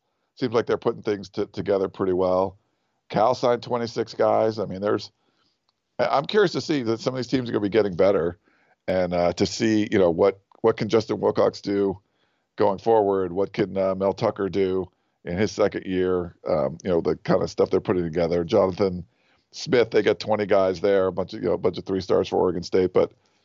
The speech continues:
uh, it seems like a lot of people filled some needs and want to make their teams better. So I, I'm curious to see. Hopefully the Pac-twelve overall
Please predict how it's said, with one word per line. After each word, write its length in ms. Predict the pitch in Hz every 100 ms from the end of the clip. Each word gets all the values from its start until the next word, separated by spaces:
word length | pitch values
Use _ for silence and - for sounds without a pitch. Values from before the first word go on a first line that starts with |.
| _ _ _ _ _ _ _ _ -
uh, 40 |
it 240 | 107 120 113
seems 240 | 180 170
like 140 | 165 135
a 60 |
lot 280 | 117 120 123
of 60 | 123
people 200 | 123 110
filled 260 | 131 120
some 140 | - 107
needs 320 | 131 131 120
and 240 | 107 87 - _ _ _ _ _ _ _ _ _ _ _ _ _ _
want 160 | 117 160
to 40 | 170
make 140 | 185
their 100 | 180
teams 220 | 185 170
better. 300 | 165 156 69
So 280 | - 95 95
I, 120 | 101 107
I'm 140 | 107 104
curious 320 | - 135 123
to 80 | 117
see. 160 | -
Hopefully 360 | 107 127 127 123
the 60 | 101
Pac-twelve 600 | 214 113 - 107 101 95 _ _ _ _
overall 760 | 123 123 120 117 117 104 101